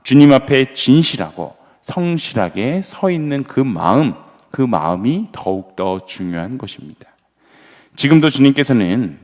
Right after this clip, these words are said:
빌라델비아와 같은 그러한 교회를 이 땅에서 찾고 계십니다. 신앙적인 위기와 환란의 순간에도 하나님의 말씀을 굳게 붙잡고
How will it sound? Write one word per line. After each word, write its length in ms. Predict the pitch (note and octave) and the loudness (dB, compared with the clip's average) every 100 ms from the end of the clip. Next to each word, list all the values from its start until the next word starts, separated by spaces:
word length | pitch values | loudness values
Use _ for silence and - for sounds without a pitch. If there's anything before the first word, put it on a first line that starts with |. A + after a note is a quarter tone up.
| - | -8
빌라델비아와 840 | G#2 A#2 A#2 A2+ G2+ G#2 F#2+ F#2 | -2 4 4 4 2 2 2 2
같은 560 | F#2 F2 - G#2+ D3+ G3 | 0 -2 -4 -8 -8 -8
그러한 600 | - - A2 A2+ G#2+ G2+ | -6 -2 0 0 -4 -8
교회를 520 | - G2+ G2 D#2 C#2+ - _ _ | -4 0 2 0 -8 -14 _ _
이 280 | G2+ G2+ - | -8 -8 -4
땅에서 720 | G#2 G2 F#2 - C#3+ F#3 - | -4 -2 -6 -6 -6 -6 -8
찾고 380 | - - _ D#3 | -14 -14 _ -2
계십니다. 520 | C#3+ A2 - C#2 - - _ _ _ _ _ _ _ _ | -2 -4 -8 -16 -20 -20 _ _ _ _ _ _ _ _
신앙적인 640 | - F#3 F3+ D#3+ D3+ D#3 B2+ | -2 4 4 4 2 2 2
위기와 680 | A2 A#2 G2 E2 F#2 E2+ - - | 0 -2 -4 -4 -6 -8 -14 -6
환란의 640 | D#3 D3 C#3 C#3 C3 C3 | -2 2 2 2 0 -2
순간에도 1040 | - - F#3+ F3+ E3 F#2+ E2+ D#3+ C#3 E2 - - - | -4 -8 -4 0 0 0 2 4 4 0 -12 -20 -6
하나님의 500 | F#3 F3+ E3 D#3 D3+ | 2 2 2 0 0
말씀을 680 | A2+ G2+ - A2 A2 A2 - | 2 0 -2 -4 -2 -4 -6
굳게 500 | B2+ - _ D#3 D#3 | -14 -14 _ -2 -2
붙잡고 640 | - - F#2+ - - D2+ | -4 -8 -8 -8 -12 -12